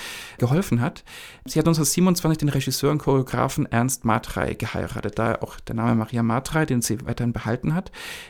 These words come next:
musste dann, wie so viele, nach der Machtergreifung der Nationalsozialisten, äh, mit ihrem Ehemann in die U S A emigrieren. Das heißt, hier gibt es eine Parallele zu Salka Viertel. Dort hat sie angefangen, zuerst als Choreografin für Film zu arbeiten und Revuen zu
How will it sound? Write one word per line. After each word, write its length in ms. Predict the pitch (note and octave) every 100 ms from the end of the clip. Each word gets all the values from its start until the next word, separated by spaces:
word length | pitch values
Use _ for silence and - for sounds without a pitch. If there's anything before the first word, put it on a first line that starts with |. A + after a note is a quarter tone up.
| -
musste 360 | C3 D3+ -
dann, 380 | D3 C#3+ D3+ D3+ C#3
wie 100 | B2
so 120 | A#2+
viele, 480 | - A#2+ C3+ D#3 D3+
nach 160 | A2 -
der 120 | B2
Machtergreifung 840 | A2+ - - - B2 - C3+ B2
der 100 | A#2
Nationalsozialisten, 1040 | A#2 A#2 A#2 C3 - B2+ C3 - - B2 A#2
äh, 100 | A#2+
mit 200 | B2 B2+
ihrem 160 | A#2+
Ehemann 340 | A#2 A#2+ A#2+ A#2
in 160 | A2
die 80 | A#2
U 160 | - A2+
S 160 | -
A 180 | G2 G2
emigrieren. 600 | - C3+ - D#3+ F3+ A#3 - _ _ - -
Das 180 | A#2
heißt, 160 | B2 B2
hier 100 | C3
gibt 160 | - -
es 80 |
eine 120 | A#2+ B2
Parallele 280 | B2 A#2+
zu 160 | B2 B2
Salka 300 | - A#2 A#2+
Viertel. 400 | - C3 F3 G#3 - - - -
Dort 300 | - B2 D#3+
hat 100 | -
sie 140 | - -
angefangen, 540 | B2+ E3 E3 D3+ D3
zuerst 360 | - - C3 -
als 140 | -
Choreografin 800 | - C3 A#2+ - A2 D#3+ D#3+ D#3+
für 220 | D3 C#3+
Film 320 | C#3 - B2 C#3
zu 160 | -
arbeiten 480 | - - D3+ D#3+ E3+
und 200 | B2 A#2+
Revuen 560 | A#2+ G#2+ A2+ C3 D#3+ D#3
zu 340 | - C#3 C#3